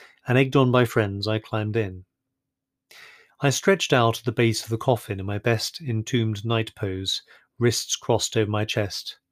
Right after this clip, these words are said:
and closed my eyes. It was remarkably comfortable, the cold granite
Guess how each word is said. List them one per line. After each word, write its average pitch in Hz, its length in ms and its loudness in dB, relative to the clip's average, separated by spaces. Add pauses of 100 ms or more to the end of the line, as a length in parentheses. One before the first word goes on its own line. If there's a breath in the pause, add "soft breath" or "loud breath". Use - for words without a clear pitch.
(420 loud breath)
and 120 140 -4
closed 110 200 0
my 110 160 2
eyes. 107 600 -4 (1000 soft breath)
It 160 100 2
was 147 140 0
remarkably 160 480 0
comfortable, 104 640 -4 (240)
the 110 80 -12
cold 117 420 0 (180)
granite 107 420 0